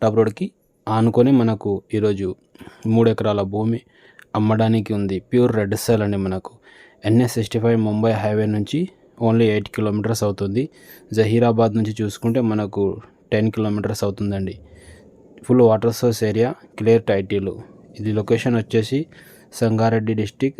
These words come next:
జహీరాబాద్ డివిజన్ and జహీరాబాద్ మండల్ అండి మనకు. మీరు చూస్తున్నారు ఈ బ్లాక్ టాప్ రోడ్కి ఫస్ట్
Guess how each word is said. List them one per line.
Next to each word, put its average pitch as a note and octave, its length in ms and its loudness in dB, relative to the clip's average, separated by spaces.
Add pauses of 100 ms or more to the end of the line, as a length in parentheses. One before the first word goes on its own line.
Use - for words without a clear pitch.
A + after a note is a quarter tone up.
జహీరాబాద్ A2 600 2
డివిజన్ G#2+ 400 -2 (120)
and A2 120 0 (100)
జహీరాబాద్ A2+ 600 2
మండల్ G#2 300 -2
అండి F#2+ 180 -4
మనకు. F#2 280 -10 (840)
మీరు A2 240 2
చూస్తున్నారు A2+ 440 0 (360)
ఈ - 100 2
బ్లాక్ G#2 320 0
టాప్ G#2+ 220 2
రోడ్కి G#2+ 340 -2 (580)
ఫస్ట్ - 300 0